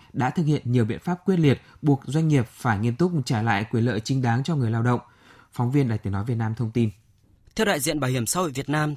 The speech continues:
Speaker 2: thời gian qua, các hành vi nợ, trốn đóng và gian lận bảo hiểm xã hội, bảo hiểm y tế, bảo hiểm thất nghiệp vẫn diễn biến phức tạp. Tình trạng trốn đóng, nợ đọng bảo hiểm xã hội với số tiền lớn, cố tình chây ỳ và thời gian nợ kéo dài của các doanh nghiệp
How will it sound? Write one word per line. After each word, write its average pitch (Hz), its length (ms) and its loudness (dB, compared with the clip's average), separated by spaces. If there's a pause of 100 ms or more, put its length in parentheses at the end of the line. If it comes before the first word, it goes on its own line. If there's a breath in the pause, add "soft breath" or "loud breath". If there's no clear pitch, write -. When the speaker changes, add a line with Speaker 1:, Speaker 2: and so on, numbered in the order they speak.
Speaker 2:
thời 127 120 -8
gian 139 160 -2
qua, 143 320 -2 (240 loud breath)
các 220 80 -4
hành 175 160 2
vi 160 180 0
nợ, 156 320 0 (100)
trốn 131 240 -4
đóng 135 280 0
và 147 240 -2
gian 151 180 -2
lận 147 200 -2
bảo 127 120 -2
hiểm 120 200 -4
xã - 160 -4
hội, 160 220 0
bảo 127 140 -6
hiểm 110 140 -4
y 135 120 -6
tế, 127 360 -2
bảo 135 120 -4
hiểm 120 160 -4
thất 170 140 -8
nghiệp 170 220 2 (360 loud breath)
vẫn 185 200 0
diễn 160 220 -4
biến 135 160 -2
phức - 180 -12
tạp. 143 200 2 (420 soft breath)
Tình 180 140 2
trạng - 240 -2
trốn 151 220 -2
đóng, 151 320 0
nợ 165 140 2
đọng 151 240 -2
bảo 131 100 -2
hiểm 123 160 -2
xã - 160 -4
hội 165 160 0
với 127 260 -4
số 127 260 -4
tiền 147 200 0
lớn, 127 320 0 (340 loud breath)
cố 165 120 0
tình 185 200 2
chây 180 180 0
ỳ 143 260 2 (160)
và 131 260 -2
thời 135 160 -4
gian 156 220 0
nợ 147 120 0
kéo 127 220 -4
dài 139 420 0
của 113 320 -2
các 165 180 -8
doanh 156 220 -2
nghiệp 139 180 0